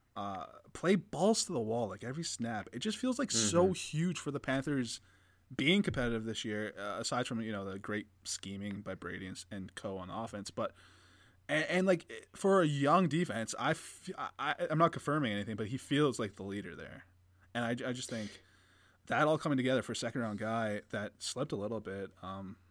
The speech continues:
Speaker 1: it, it's been great, and I think he's, he's awesome.
Speaker 2: Yeah, he, every, every time you watch the Panthers, he's an Energizer bunny for
Speaker 1: Yeah.
Speaker 2: them. He, it feels like he's in on every tackle. He cleans up everything.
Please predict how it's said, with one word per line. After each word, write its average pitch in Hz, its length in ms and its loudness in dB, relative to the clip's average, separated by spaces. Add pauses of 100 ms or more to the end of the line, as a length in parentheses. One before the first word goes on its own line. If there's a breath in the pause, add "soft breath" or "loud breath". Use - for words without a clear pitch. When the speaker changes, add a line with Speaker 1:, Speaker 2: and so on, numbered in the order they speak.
(140)
Speaker 1:
it, 101 200 -6
it's 120 100 -6
been 127 140 -6
great, 113 280 -2
and 104 140 -10
I 104 120 -8
think 110 220 -6
he's, 107 240 -6
he's 107 200 -6
awesome. 90 340 -12 (1400 loud breath)
Speaker 2:
Yeah, 110 200 12
he, 117 580 6
every, 120 240 6
every 156 220 4
time 151 200 6
you 131 100 2
watch 101 180 0
the 117 80 0
Panthers, 92 500 -4
he's 101 220 -4
an 107 100 0
Energizer 107 680 2
bunny 95 300 0
for 82 160 -6
Speaker 1:
Yeah. - 80 -2
Speaker 2:
them. 87 140 -6
He, 110 320 -2
it 104 100 -4
feels 123 220 4
like 120 160 6
he's 110 160 0
in 107 120 2
on 101 160 2
every 104 280 -2
tackle. 98 640 2
He 101 160 -10
cleans 107 340 -2
up 104 160 2
everything. 90 640 -2